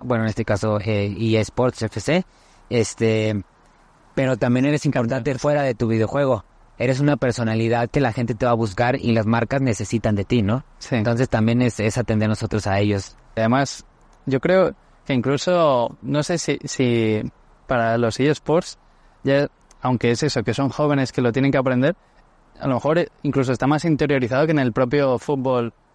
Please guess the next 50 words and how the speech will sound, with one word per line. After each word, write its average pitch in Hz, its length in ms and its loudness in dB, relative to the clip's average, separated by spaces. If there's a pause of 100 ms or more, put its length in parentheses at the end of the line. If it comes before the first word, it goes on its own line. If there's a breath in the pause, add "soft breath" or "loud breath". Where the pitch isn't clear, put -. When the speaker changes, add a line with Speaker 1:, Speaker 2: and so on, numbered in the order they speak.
(260)
Speaker 2:
porque 117 540 0 (300 soft breath)
es, 135 180 -4 (320)
es - 80 -16
como, 139 600 0
no 135 140 0
sé, 123 180 -2
la 123 200 0
relación 139 640 0 (340 soft breath)
que 139 100 0
siempre 147 320 0
han 135 80 2
tenido, 151 240 2
que 127 100 -2
es 120 80 -4
cierto 123 280 0
que 107 60 -4
siempre 131 240 0
ha - 20 4
estado 143 260 0
ahí, 160 220 0 (360 soft breath)
pero 120 160 0
que 123 80 -2
el 117 80 2
futbolista 135 600 0
es - 380 -4
muchas 143 280 0
veces 139 260 0
reacio 127 460 -2 (100)
a 123 160 -4
hacer 127 240 0
estas 135 300 0
activaciones 131 540 0
de 135 100 2
marca 147 280 0
y 151 60 2
en 123 140 0
cambio 147 260 0
aquí 147 320 0 (180 soft breath)
ya 135 120 -2
ha 143 40 0
nacido 147 440 2
como 135 320 0
con 131 160 0
esta, 135 580 -2 (240 soft breath)
con 135 80 -2
esta 135 180 0
cultura 123 380 0
un 113 80 -2
poco. 120 320 -2 (140)
Speaker 1:
Sí, 190 500 -2